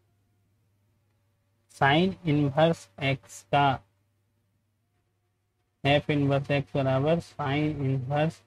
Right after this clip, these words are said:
एक्स का ग्राफ हो गया। इसका graph हुआ sine inverse X का।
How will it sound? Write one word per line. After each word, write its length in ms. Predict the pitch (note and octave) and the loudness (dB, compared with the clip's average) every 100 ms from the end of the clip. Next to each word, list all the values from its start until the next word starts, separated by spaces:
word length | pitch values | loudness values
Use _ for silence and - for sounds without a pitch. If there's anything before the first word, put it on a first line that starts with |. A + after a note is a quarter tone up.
| - | -4
एक्स 380 | D3 - _ - | -4 -4 _ -6
का 260 | C#3+ C#3 C3+ | -2 0 0
ग्राफ 480 | B2+ B2+ C3 - B2 | 0 0 -2 -4 -6
हो 200 | B2 B2 | -4 -4
गया। 500 | C3 C3 C#3+ C3+ G2+ _ _ _ _ _ _ _ _ _ _ _ _ _ _ - | -2 0 0 -2 -6 _ _ _ _ _ _ _ _ _ _ _ _ _ _ -12
इसका 160 | - D3+ | 0 2
graph 280 | D#3 D3+ D#3+ | 4 4 4
हुआ 160 | F3 A3 - _ _ _ _ _ _ _ _ _ _ _ _ _ _ _ _ _ _ _ - | 4 4 0 _ _ _ _ _ _ _ _ _ _ _ _ _ _ _ _ _ _ _ 0
sine 260 | C#3 D3+ | 4 4
inverse 560 | D3+ D3 E3 G3 A3+ - _ _ _ _ _ _ _ _ _ _ _ _ _ _ _ _ - | 2 2 6 6 4 -4 _ _ _ _ _ _ _ _ _ _ _ _ _ _ _ _ 0
X 380 | D3+ C3+ - - | 0 0 -6 -12
का। 200 | - | -10